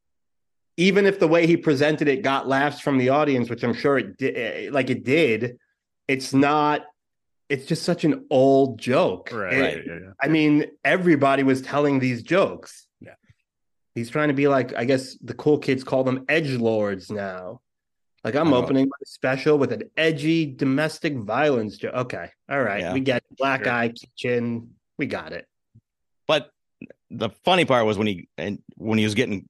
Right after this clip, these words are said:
Speaker 3: crap about it on his page, he's like, "Click here
Speaker 1: Yeah.
Speaker 3: for my apo-, my formal apology." And then when you click, it brings you to a special needs helmet.
Speaker 1: Yeah. No, and, and that to me, that's funny.
Speaker 3: So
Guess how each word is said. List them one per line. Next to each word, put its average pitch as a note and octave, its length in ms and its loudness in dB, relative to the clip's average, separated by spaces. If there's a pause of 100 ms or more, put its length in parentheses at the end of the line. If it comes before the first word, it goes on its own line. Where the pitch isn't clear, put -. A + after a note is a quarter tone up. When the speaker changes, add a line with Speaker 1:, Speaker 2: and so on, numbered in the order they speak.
Speaker 3:
crap D#3+ 280 -2
about F2 260 -6
it - 240 -8
on F#2 140 -6
his F2 160 -6
page, G#2 560 0 (340)
he's G2 160 -4
like, F#2+ 240 -2 (160)
"Click D#3+ 240 0
here B2+ 540 2 (400)
Speaker 1:
Yeah. B2+ 240 2 (240)
Speaker 3:
for C#3+ 100 2
my B2+ 220 2
apo-, - 280 -6
my A#2+ 200 -2
formal B2+ 400 -2
apology." G#2+ 640 -8 (420)
And G2 100 -10
then G2+ 140 -6
when G2+ 140 -4
you F#2 80 -6
click, B2+ 420 -2
it G#2 100 -8
brings G#2 220 -6
you G2+ 100 -10
to F2+ 140 -10
a D#2+ 60 -8
special - 340 -12
needs F2+ 240 -8
helmet. C#2+ 320 -14 (1600)
Speaker 1:
Yeah. C#3 320 2 (100)
No, E3+ 220 4
and, E3 280 0
and F3+ 180 2
that F#3 300 2
to G#3 80 4
me, F3+ 400 4
that's D3+ 320 -2
funny. A2+ 480 0
Speaker 3:
So C#3 40 -18